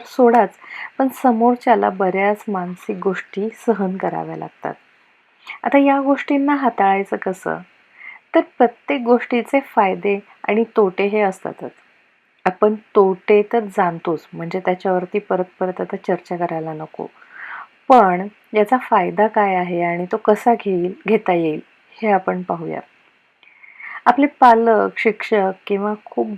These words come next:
जवळचे मित्रमैत्रिणी जे आपल्या आनंदात आणि दुःखात सोबत असतात, अशा लोकांचं क्रिटिसिझम हे नेहमी चांगल्या हेतूने केलेले असतं. ते आपल्या प्रगतीसाठी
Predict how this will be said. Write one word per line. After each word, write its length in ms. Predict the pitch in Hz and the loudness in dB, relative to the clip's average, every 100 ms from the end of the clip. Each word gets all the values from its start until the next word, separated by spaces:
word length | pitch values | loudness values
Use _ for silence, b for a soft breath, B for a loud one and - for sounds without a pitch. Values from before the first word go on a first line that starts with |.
| - | -2
जवळचे 520 | 196 190 190 190 233 | 0 0 -2 -2 -2
मित्रमैत्रिणी 1080 | 220 214 202 190 185 - 180 175 185 202 190 | -2 -2 -4 -4 -6 -6 -8 -8 -10 -12 -4
जे 160 | 202 | 0
आपल्या 380 | 202 170 - 190 | 0 0 -2 -2
आनंदात 580 | 180 175 180 185 185 185 | 0 -2 -4 0 0 0
आणि 180 | 180 190 | -4 -4
दुःखात 460 | 180 180 - 196 185 | -6 -6 -4 -4 -4
सोबत 360 | - 170 180 185 | -6 -6 -4 -4
असतात, 300 | 180 - 165 - _ | -4 -6 -8 -10 _
अशा 240 | - - 214 | -8 -4 -2
लोकांचं 480 | 208 185 190 180 196 | -2 -2 -6 -4 -8
क्रिटिसिझम 640 | 190 180 180 185 190 170 165 180 B B B B B - | -6 -6 -6 -4 -4 -4 -8 -10 B B B B B -2
हे 60 | 294 | 0
नेहमी 320 | 294 277 302 | 2 2 0
चांगल्या 520 | - 240 202 196 214 | 2 2 2 2 4
हेतूने 380 | 240 214 208 208 | 4 2 -2 -2
केलेले 380 | 196 165 160 160 | -4 -4 -4 -6
असतं. 280 | 151 - - - _ _ _ _ _ _ B B - - | -10 -12 -16 -16 _ _ _ _ _ _ B B -6 0
ते 60 | |
आपल्या 240 | 196 202 202 | 2 2 0
प्रगतीसाठी 920 | 202 180 185 185 214 190 175 160 | 2 0 0 -2 -2 -4 -6 -10